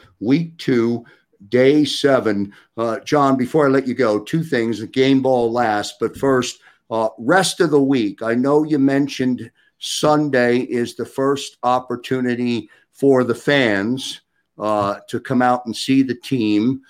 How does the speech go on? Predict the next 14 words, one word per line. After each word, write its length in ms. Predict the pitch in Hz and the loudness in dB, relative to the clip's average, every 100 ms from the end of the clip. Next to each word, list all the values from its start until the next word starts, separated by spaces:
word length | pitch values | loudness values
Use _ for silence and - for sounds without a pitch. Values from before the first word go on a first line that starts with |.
| _ _ - | _ _ -12
Uh, 340 | 104 101 98 - | -6 -4 -6 -8
what 420 | 117 135 220 - - | -4 2 2 0 2
is 260 | 147 131 | 2 2
the 100 | - | 0
rest 520 | 120 110 139 160 - 143 | -2 0 0 -2 -4 -4
of 180 | 110 | -4
the 100 | 113 | -6
schedule 720 | 104 - - 139 135 123 120 117 | -6 -8 -2 0 0 0 -2 0
look 240 | 120 120 | -4 -4
like 340 | 110 107 104 | -2 -2 -4
practice 640 | - - 143 151 - 113 - | -10 -4 -2 -2 -4 -8 -8
schedule-wise 1080 | - 110 92 101 92 98 95 92 92 90 - _ _ _ _ _ | -4 -4 -2 -4 -2 -4 -2 -2 -4 -6 -12 _ _ _ _ _
Thursday, 960 | - 139 139 143 135 139 131 123 120 | 0 4 6 4 2 0 2 0 -2
Friday, 840 | - 131 123 123 117 113 113 104 | -8 -4 -2 0 0 0 -2 -4